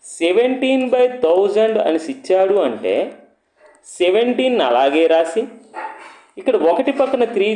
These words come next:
జీరోస్ ఉన్నాయి కాబట్టి త్రీ డెసిమల్స్ తర్వాత పాయింట్ పెట్టాలి. కానీ మనకి ఇచ్చింది టూ డెసిమల్సే ఇచ్చాడు. అప్పుడు ఇంకో జీరో పెట్టుకొని ఇక్కడ పాయింట్ పెట్టాలి, ఇక్కడ జీరో వేసుకోవాలి. అప్పుడు జీరో పాయింట్ జీరో వన్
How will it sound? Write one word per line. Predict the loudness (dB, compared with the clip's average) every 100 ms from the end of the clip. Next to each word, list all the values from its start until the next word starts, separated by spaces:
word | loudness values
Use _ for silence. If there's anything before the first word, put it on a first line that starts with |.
| 0
జీరోస్ | 2 2 0
ఉన్నాయి | -2 0 0
కాబట్టి | 0 2 0 -2 -6 -6 -20 _ _ -6
త్రీ | 0 0 2
డెసిమల్స్ | 2 2 0 0 0
తర్వాత | 0 0 0
పాయింట్ | 0 0 0
పెట్టాలి. | 0 -2 -6 -8 -4
కానీ | -2 0
మనకి | 0 -2 -6
ఇచ్చింది | -6 -4 -2 -4
టూ | 0 0 0
డెసిమల్సే | -2 -2 -2 0 -2
ఇచ్చాడు. | -2 -8 -8 -10 -20 _ _ -6
అప్పుడు | -4 -2 -2
ఇంకో | 0 0 0
జీరో | 2 2 2
పెట్టుకొని | 0 0 -2 -4 -8 -20 _ -14
ఇక్కడ | -8 -4 -2 0
పాయింట్ | 0 0 0 -2
పెట్టాలి, | -4 -4 -10 -12 _ _ _ _ _ _ _ _ _ -14
ఇక్కడ | -4 -2 0
జీరో | 2 2 2
వేసుకోవాలి. | 0 -2 -6 -6 -4
అప్పుడు | -4 -4 -6 -6
జీరో | 0 2 2 2 0
పాయింట్ | 2 0 0 -4 -4
జీరో | -2 2 2 2 2
వన్ | 0